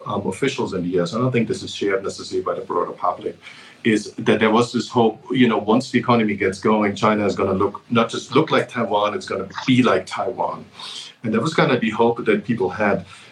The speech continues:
And that didn't really work out so well. Um,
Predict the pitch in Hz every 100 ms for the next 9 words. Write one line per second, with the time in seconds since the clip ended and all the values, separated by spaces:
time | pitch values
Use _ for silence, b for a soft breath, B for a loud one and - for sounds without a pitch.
0 | _ 120 113 127 165 156 127 127 113 113
1 | 107 107 107 - 110 113 117 85 85 85
2 | 85 - 98 98